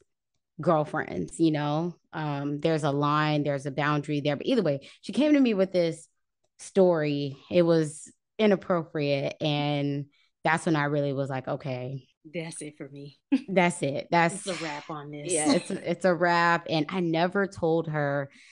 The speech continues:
Speaker 1: And looking back, maybe I should have. I mean, her and I were cool. I think she just got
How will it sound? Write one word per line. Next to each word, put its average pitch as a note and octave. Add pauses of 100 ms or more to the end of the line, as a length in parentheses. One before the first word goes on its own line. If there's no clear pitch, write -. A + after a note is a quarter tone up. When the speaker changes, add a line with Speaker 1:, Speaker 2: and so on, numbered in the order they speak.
(140)
Speaker 1:
And D3+
looking E3+
back, D#3
maybe D3
I C#3
should E3
have. D#3+
I E3
mean, E3
her A#3
and G3+
I F3
were D3+ (120)
cool. D#3+
I D3+
think D3+
she D#3+
just C#3+
got D3